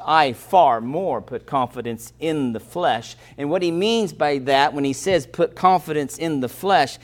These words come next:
he's talking about trusting your own standing, your own merits, your own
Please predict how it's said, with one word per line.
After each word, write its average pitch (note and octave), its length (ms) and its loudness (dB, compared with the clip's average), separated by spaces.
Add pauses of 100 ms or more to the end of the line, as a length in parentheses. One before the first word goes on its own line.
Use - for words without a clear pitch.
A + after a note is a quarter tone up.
(140)
he's G#3+ 220 -10
talking D#3 380 -2
about C3+ 260 -4
trusting D#3+ 640 -6
your C#3+ 200 -2
own F3 320 -4
standing, E3 760 -4
your C3 180 -4
own D3 460 -4
merits, D#3 460 -6
your C#3 180 -6
own E3 300 -6